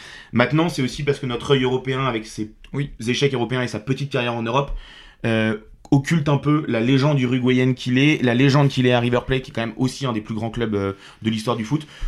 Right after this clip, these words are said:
Speaker 1: Donc c'est pour ça que je voulais absolument en parler, je pense que voilà, il, il est un peu occulté là-dessus. Et, et l'autre joueur dont je voulais parler, on est aussi sur un numéro dix à la Sudam, euh, qui a pas connu une immense carrière aussi, euh, du côté de, du vieux continent en Europe,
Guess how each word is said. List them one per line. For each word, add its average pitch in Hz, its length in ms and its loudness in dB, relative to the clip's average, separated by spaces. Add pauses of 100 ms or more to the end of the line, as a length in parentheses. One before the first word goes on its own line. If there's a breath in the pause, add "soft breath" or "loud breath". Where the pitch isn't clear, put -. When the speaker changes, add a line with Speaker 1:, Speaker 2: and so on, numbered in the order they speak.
Speaker 1:
Donc 147 220 4
c'est 160 100 2
pour 147 100 2
ça 165 140 0
que 147 160 0
je 113 80 0
voulais 131 460 0 (120)
absolument 143 480 4
en 139 60 2
parler, 139 260 0
je 139 60 -6
pense 127 160 -10
que - 80 -8
voilà, 117 200 -2
il, 107 260 -6
il 110 120 -4
est 110 40 0
un 110 100 0
peu 117 160 -4
occulté 117 400 -6
là-dessus. 113 300 0 (320 loud breath)
Et, 131 180 2
et 147 40 6
l'autre 165 180 4
joueur 175 160 2
dont 156 100 0
je 123 60 -4
voulais 135 160 2
parler, 143 400 -2
on 123 160 -2
est 127 60 4
aussi 127 200 -2
sur 143 180 -4
un 120 60 -2
numéro 120 300 -2
dix 139 200 -8
à - 60 -8
la 113 100 -4
Sudam, 117 420 -4 (420 soft breath)
euh, - 80 -10
qui - 100 -10
a 107 60 -2
pas 120 80 -6
connu 117 200 -4
une 107 160 2
immense 107 300 0
carrière 107 340 -6
aussi, 107 320 -8
euh, 95 300 -2
du 98 160 -8
côté 107 240 -4
de, 98 340 -2
du 104 140 -10
vieux 110 140 -2
continent 117 400 -2
en 113 40 2
Europe, 113 320 2